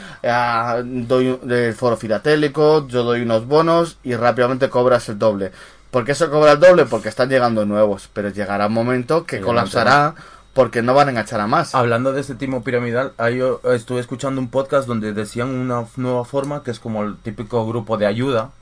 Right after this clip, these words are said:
Speaker 2: donde te meten en un grupo de WhatsApp y era en plan, "Bueno, pues vamos a poner todos este mes cien pavos".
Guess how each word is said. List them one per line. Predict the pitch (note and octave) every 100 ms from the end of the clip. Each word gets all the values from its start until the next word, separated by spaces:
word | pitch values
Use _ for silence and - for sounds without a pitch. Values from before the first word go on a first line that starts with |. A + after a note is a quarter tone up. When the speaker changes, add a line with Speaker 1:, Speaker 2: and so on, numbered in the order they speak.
| -
Speaker 2:
donde | G2+ G2
te | G2+
meten | G2+ G2+ A2+
en | A2+
un | A2+
grupo | A2 G#2+ A2
de |
WhatsApp | G#2+ G#2+ A2 C#3 B2+ - - - _
y | A2+ A2+
era | B2
en | A2+
plan, | A#2 A2 - - - -
"Bueno, | D3 F3
pues | A2+ A2
vamos | C3 E3
a | E3+
poner | E3 E3+
todos | C#3 E3 D3
este | D3 -
mes | D#3+ G3
cien | F3+ B2+
pavos". | G#2+ F#2+ D2+ -